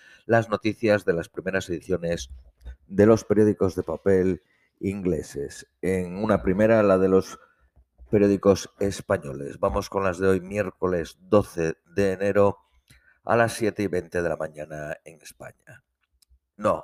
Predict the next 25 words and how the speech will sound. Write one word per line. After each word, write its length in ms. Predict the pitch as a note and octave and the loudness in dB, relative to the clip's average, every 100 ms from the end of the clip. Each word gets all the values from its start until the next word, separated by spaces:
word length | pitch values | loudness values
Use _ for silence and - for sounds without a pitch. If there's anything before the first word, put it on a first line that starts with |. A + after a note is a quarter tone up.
| - | -8
en 160 | F#2 E2+ | -10 -6
Reino 300 | F#2 F#2 F2 | -4 -4 -6
Unido, 400 | D#2+ C2+ C2 - _ - _ - | -10 -14 -18 -20 _ -20 _ -6
ocho 280 | F#2 - | -4 -2
y 20 | E2+ | -2
veinte 500 | F2 E2+ E2 C#2+ E2 | -4 -4 -8 -6 -8
en 100 | D#2+ | -10
España. 540 | - - - - _ _ _ _ _ _ - | -12 -16 -18 -20 _ _ _ _ _ _ 0
Periódico 440 | A2+ C3+ C#3+ B2+ | 4 4 6 6
The 60 | A2+ | 6
Guardian. 580 | E2+ D2+ - D2 - - _ _ _ - | 4 0 -6 -16 -16 -20 _ _ _ -10
Nuevo 640 | A2+ C3+ C3+ B2 A#2 G#2+ | -2 2 4 6 4 2
capítulo 600 | G2+ - B2 A#2 A#2+ A#2 | -4 -8 -6 0 2 2
del 240 | G#2 F#2 - | 2 -4 -4
Partygate. 1040 | G2+ F#2+ - F#2 F2 D2 B1+ - - - _ _ _ - _ _ _ _ _ | -4 -4 -8 -10 -8 -10 -16 -20 -20 -20 _ _ _ -20 _ _ _ _ _
Boris 380 | E2+ A#2 A2+ G2 | 2 4 4 0
Johnson 420 | G#2+ G#2+ A#2 G#2 | -2 -2 -6 -6
está 220 | F2+ G#2 | -4 -4
sufriendo 480 | F2+ F2 G2 F#2 F2 | -4 -6 -6 -4 -4
una 160 | E2+ D2+ | -6 -6
fuerte 360 | G#2 F#2 - | -6 -6 -8
presión 540 | - - - F#2+ F2+ F2+ - - - _ | -12 -12 -2 -2 -2 -6 -20 -20 -20 _
de 160 | G2+ | -4
conservadores 720 | F#2 F#2 - F2+ G2+ A#2 F#2+ | -2 -4 -2 0 2 2 0
senior 560 | E2+ A#2 G#2 G#2 G2+ | -2 -4 -4 -2 -2